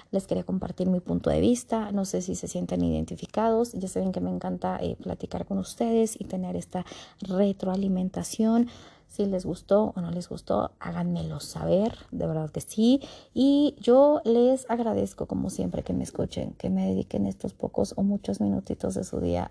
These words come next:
Se los agradezco con todo el corazón, ¿saben? Eh, gracias, gracias, gracias. Esto lo hago para ustedes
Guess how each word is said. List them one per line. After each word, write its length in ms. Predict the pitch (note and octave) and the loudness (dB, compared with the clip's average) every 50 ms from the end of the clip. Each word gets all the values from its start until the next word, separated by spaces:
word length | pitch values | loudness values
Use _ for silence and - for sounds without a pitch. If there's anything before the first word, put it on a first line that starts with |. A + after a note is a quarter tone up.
| - - | -10 -14
Se 220 | - - - G#3 | -10 -6 -6 -4
los 260 | G3+ G3+ G3 - - | -4 -4 -6 -6 -8
agradezco 560 | F#3+ F#3+ F#3 F#3+ F#3+ F#3+ G3 F#3+ - - - | -8 -6 -6 -4 -4 -4 -6 -6 -8 -10 -12
con 320 | G3 - F#3+ F#3+ F#3+ F#3+ F#3 | -10 -6 -4 -4 -4 -4 -4
todo 280 | - - F#3 F3+ F#3 | -4 -4 -4 -4 -2
el 100 | F#3+ F#3+ | -4 -4
corazón, 500 | - - - F#3 E3+ - - F#3 F#3+ F3+ | -6 -8 -8 -8 -10 -10 -10 -10 -10 -10
¿saben? 400 | - - F#3 F3+ F#3 F#3+ G3+ A3 - - - - - - - - - - - | -8 -6 -4 -2 -2 0 -2 -2 -4 -6 -18 -18 -20 -20 -20 -20 -20 -10 -4
Eh, 320 | G3 G3 G3 F#3 - - - - - - - _ - | -2 0 0 0 0 -2 -4 -8 -12 -18 -20 _ -6
gracias, 440 | - F#3 F#3+ F#3+ F#3 - - - - | -2 0 2 2 0 -2 -4 -6 -6
gracias, 360 | - - F3+ - F#3+ F3+ - | -4 -4 -4 -4 -4 -6 -4
gracias. 440 | - G#3 A3+ A3+ - A3 A3+ A3+ A#3 - | -2 -2 -2 0 2 2 2 2 0 -4
Esto 260 | G3+ - - G3 G3 | -4 -2 0 2 2
lo 100 | G3+ G3 | 4 2
hago 460 | F#3+ F#3+ G3 G3 G3 G3 F#3+ F#3+ - - - _ _ _ _ _ _ _ _ _ _ _ _ _ _ - - - - | 2 4 4 4 4 4 2 0 -2 -6 -12 _ _ _ _ _ _ _ _ _ _ _ _ _ _ -20 -20 -10 -4
para 180 | - G3+ G3 F#3+ | 0 0 0 0
ustedes 840 | - - - G#3 G#3 G#3 G#3+ - A3+ - - - - - - | 0 0 0 0 2 2 2 0 -2 -4 -10 -16 -18 -20 -20